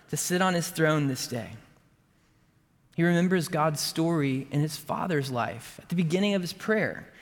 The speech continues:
And then he's rehearsing God's love and faithfulness to him, to Solomon. He says in verse seven, "And now, O Lord my God, you've made your servant,"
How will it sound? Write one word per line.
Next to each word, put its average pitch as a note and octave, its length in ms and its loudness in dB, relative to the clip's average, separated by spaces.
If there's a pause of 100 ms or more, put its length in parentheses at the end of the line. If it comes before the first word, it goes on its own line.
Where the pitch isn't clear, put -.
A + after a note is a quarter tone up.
(140)
And F#3+ 140 4
then A#3 80 6
he's C4 180 4
rehearsing F#3+ 440 2
God's E3+ 260 6
love F3 300 6
and E3 180 0
faithfulness F3+ 540 0
to - 100 0
him, F#3 400 4
to F3+ 100 -6
Solomon. F#3+ 580 4
He E3 80 0
says F#3 200 0
in F#3+ 80 4
verse F3+ 220 2
seven, G#3 320 4
"And E3+ 180 2
now, G3+ 320 4
O F3 140 4
Lord F#3 260 4
my E3+ 140 4
God, E3 300 4 (260)
you've G#3 220 4
made G#3 280 6
your G#3+ 180 4
servant," G#3 520 2